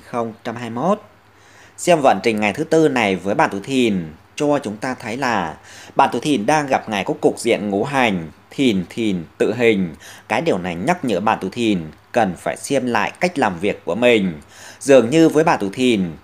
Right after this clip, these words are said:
đang có phần cứng nhắc và bảo thủ khi luôn muốn người khác phải làm theo ý của mình.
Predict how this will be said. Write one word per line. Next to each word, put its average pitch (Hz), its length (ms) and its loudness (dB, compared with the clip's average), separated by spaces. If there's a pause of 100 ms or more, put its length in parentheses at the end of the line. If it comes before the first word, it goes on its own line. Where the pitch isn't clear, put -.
(100)
đang 139 240 0
có 170 100 2
phần 107 460 2
cứng 143 220 -2
nhắc 202 200 0 (280)
và 117 200 2
bảo 175 220 0
thủ 139 460 -2 (220)
khi 147 440 4 (120)
luôn 147 300 4
muốn 131 220 2
người 143 140 2
khác 170 220 -4
phải - 180 -6
làm 101 300 0 (100)
theo 127 220 0
ý 127 140 -4
của 131 160 -4
mình. 110 400 2